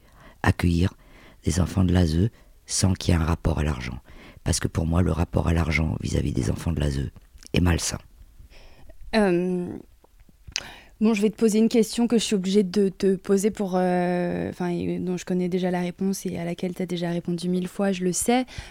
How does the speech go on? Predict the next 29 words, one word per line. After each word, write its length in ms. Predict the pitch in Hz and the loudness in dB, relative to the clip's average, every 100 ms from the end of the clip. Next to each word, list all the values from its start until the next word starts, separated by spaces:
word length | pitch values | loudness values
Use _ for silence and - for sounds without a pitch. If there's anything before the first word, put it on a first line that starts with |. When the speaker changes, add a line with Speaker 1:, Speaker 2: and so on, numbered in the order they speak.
| - - | -8 -2
Speaker 2:
Euh, 360 | 175 170 170 170 | 0 2 0 0
comment 220 | 196 202 | 0 2
est-ce 140 | 202 | 0
que 80 | 202 | -2
t'as 120 | 190 | -4
commencé 600 | 180 196 190 190 - 208 | -2 -2 0 -2 0 2
à, 520 | 185 175 175 175 170 - | 2 0 0 0 -2 -2
à 160 | 175 | -2
vivre 320 | 170 226 220 | -2 0 0
dans 120 | 196 196 | 2 0
la 120 | 190 | -2
rue ? 240 | 196 - - - - - - - - | -4 -8 -18 -20 -20 -20 -18 -16 -10
Qu'est-ce 160 | 196 - | -8 -4
qui 100 | 180 | -2
s'est 140 | 196 | 0
passé ? 340 | 180 175 185 - | 0 -2 -4 0
Speaker 1:
Alors, 300 | 101 90 - | 0 0 -2
en 100 | - | -6
fait, 320 | 95 104 - - - | 0 0 -2 -8 -2
moi, 340 | 95 107 117 - | 2 4 4 2
j'ai 160 | 78 87 | -2 -2
toujours 300 | 127 110 87 | 0 0 2
rêvé 240 | 92 98 | 2 2
de 80 | - | 0
faire 160 | 85 | -2
des 200 | 87 78 | -2 -2
études. 300 | 85 - 82 71 - - | -2 -4 -6 -6 -18 -4
J'adorais 580 | - 92 - 107 76 87 | 2 2 4 2 4 0
l'école. 460 | 78 - 80 - | -2 -2 -4 -4